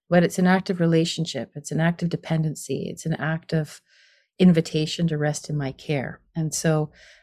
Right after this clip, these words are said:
I think the food thing has gotten so fixated on prescriptions for how we do this that we realize that we've lost that it's, it's an invitation for caretaking.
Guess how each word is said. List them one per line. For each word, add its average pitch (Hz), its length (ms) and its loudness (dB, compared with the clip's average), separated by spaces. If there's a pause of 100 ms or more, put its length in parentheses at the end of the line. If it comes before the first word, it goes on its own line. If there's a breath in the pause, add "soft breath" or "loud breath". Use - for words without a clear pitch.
I 165 60 4
think 214 380 2
the 180 60 -4
food 220 520 2
thing 151 440 0 (320)
has 175 220 2
gotten 165 300 0
so 175 300 2
fixated 160 680 0
on 143 380 -6
prescriptions 196 720 -2
for 147 180 -6
how 151 220 -2
we 151 140 -2
do 143 200 -4
this 226 400 -4 (340)
that 170 160 0
we 175 120 4
realize 170 640 4
that 170 140 2
we've 170 180 2
lost 202 400 0
that 214 120 0
it's, - 320 -8
it's - 160 -6
an 175 160 0
invitation 185 760 2
for - 140 -8
caretaking. 160 680 -4